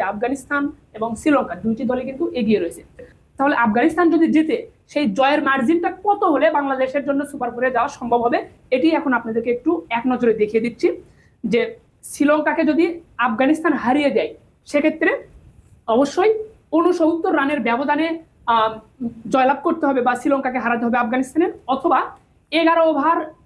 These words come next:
দুই বলের মাঝে ম্যাচ জিততে হবে আফগানিস্তানকে। সেক্ষেত্রে আফগানিস্তান এবং বাংলাদেশ যেতে পারবে হলো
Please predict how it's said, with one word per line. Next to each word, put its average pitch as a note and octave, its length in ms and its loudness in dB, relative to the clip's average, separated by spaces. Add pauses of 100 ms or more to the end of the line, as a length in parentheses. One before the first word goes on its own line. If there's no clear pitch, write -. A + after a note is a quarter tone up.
(160)
দুই D#4 220 4
বলের D#4 240 0
মাঝে C4+ 160 -4 (120)
ম্যাচ G#3+ 200 -4
জিততে A#3 240 -8
হবে A#3 180 -2
আফগানিস্তানকে। G#3 560 -6 (340)
সেক্ষেত্রে D#4 420 0 (500)
আফগানিস্তান D#4+ 680 0 (400)
এবং C4 140 4 (540)
বাংলাদেশ C#4+ 340 2 (160)
যেতে B3 220 0
পারবে A#3 220 0
হলো C#4+ 100 0